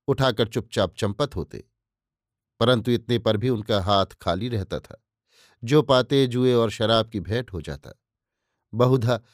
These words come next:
वे किराए के इक्के तांगे में सवार होकर घूमने निकल पड़ते और अंत में बिना ही किराया दिए चल खड़े होते। ऐसी हालत में इक्के तांगे वाले उन्हें पकड़कर ठोक पीट देते या हाथ की छड़ी, छाता, पैर में जूते, कोट,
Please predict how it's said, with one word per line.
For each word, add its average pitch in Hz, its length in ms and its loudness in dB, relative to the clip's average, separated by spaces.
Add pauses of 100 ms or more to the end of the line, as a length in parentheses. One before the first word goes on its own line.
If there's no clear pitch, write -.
(240)
वे 127 100 2
किराए 127 360 2
के 120 140 -4
इक्के 113 240 -4
तांगे 110 320 0
में 104 120 -4
सवार 95 340 -2
होकर 95 260 -6
घूमने 90 320 -6
निकल 90 280 -4
पड़ते 113 380 -6 (360)
और 127 140 2
अंत 131 220 0
में 117 200 -2
बिना 120 200 0
ही 117 140 -2
किराया 104 380 -2
दिए 95 240 -6
चल 113 200 -6
खड़े 80 260 -10
होते। - 300 -18 (1000)
ऐसी 156 300 4
हालत 147 360 4
में 143 140 0
इक्के 131 340 -2
तांगे 117 300 2
वाले 120 240 2
उन्हें 113 240 -2
पकड़कर 113 400 -2
ठोक 113 340 -6
पीट 113 180 -6
देते 127 320 -2
या 117 140 2
हाथ 101 240 0
की 107 180 -12
छड़ी, 104 300 -8
छाता, 113 380 -2 (460)
पैर 123 160 4
में 113 120 0
जूते, 107 420 -4
कोट, 131 420 0